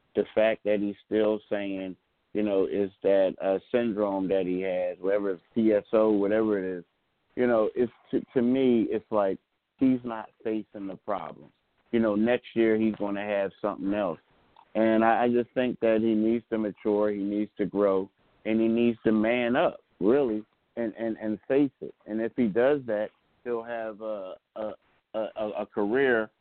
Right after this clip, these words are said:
I'm not saying he's gonna live up to being, um, the first overall pick or even a top five draft pick, but I think that he'll have a serviceable career,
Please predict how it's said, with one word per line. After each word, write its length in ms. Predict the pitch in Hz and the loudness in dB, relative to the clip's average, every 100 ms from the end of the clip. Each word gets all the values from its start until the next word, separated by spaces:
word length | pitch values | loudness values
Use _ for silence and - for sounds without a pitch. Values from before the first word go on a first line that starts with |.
| _ - | _ -4
I'm 180 | 110 120 | 0 2
not 180 | 113 - | 2 0
saying 260 | 120 113 110 | -6 -4 -6
he's 160 | 107 101 | -8 -4
gonna 240 | 107 104 | -2 0
live 240 | 101 113 104 | 0 2 2
up 220 | 101 - | 0 -2
to 80 | 101 | -8
being, 500 | 92 110 104 98 92 _ _ _ _ - | -4 -4 -2 -6 -10 _ _ _ _ -2
um, 420 | 101 98 92 85 - | 2 4 2 -2 -4
the 100 | 98 | -2
first 240 | 117 113 107 - | 2 0 -2 -2
overall 560 | 113 107 107 104 104 - | 0 0 2 2 2 -2
pick 300 | 117 113 113 - | -6 -6 -6 -6
or 200 | 113 110 | -4 -4
even 320 | 135 127 120 | -4 -6 -10
a 80 | 98 - | -10 -8
top 220 | 113 113 - | -8 -10 -4
five 400 | 117 127 131 95 | -2 0 -2 -6
draft 360 | 98 92 87 - | -6 -4 -6 -10
pick, 180 | 92 - _ _ _ _ _ | -12 -12 _ _ _ _ _
but 200 | 117 110 - _ - | 0 0 -2 _ -8
I 100 | 104 - | -6 -6
think 200 | 135 123 - | -8 -8 -6
that 140 | 107 | -4
he'll 240 | 107 104 104 | -4 -4 -4
have 320 | 107 104 98 | -2 -2 -4
a 120 | 95 - | -10 -6
serviceable 640 | 120 117 107 107 - 101 92 | -2 0 -2 -6 -4 -2 -2
career, 580 | 98 90 135 131 98 | -4 -2 0 2 0